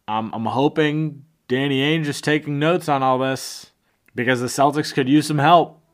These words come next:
I don't know how long J B is gonna be out. I mean, it, based on the, the pregame,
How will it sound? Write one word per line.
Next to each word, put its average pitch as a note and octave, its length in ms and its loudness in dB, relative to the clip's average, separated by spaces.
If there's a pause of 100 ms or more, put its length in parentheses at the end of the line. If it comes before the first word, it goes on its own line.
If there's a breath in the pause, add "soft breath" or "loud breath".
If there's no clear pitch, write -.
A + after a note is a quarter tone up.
(540)
I A#2 80 0
don't C#3 300 0
know E3 440 6
how D3 280 6
long D#3 460 4
J C#3+ 220 0
B D3 200 2
is C#3+ 160 0
gonna C3+ 180 -4
be B2 160 0
out. C#3+ 220 2
I A#2+ 80 -2
mean, A#2+ 160 -4
it, G#2+ 320 -8
based D3+ 320 -2
on D#3 280 -2
the, C#3 460 -4 (220)
the C3 80 -4
pregame, C#3+ 960 2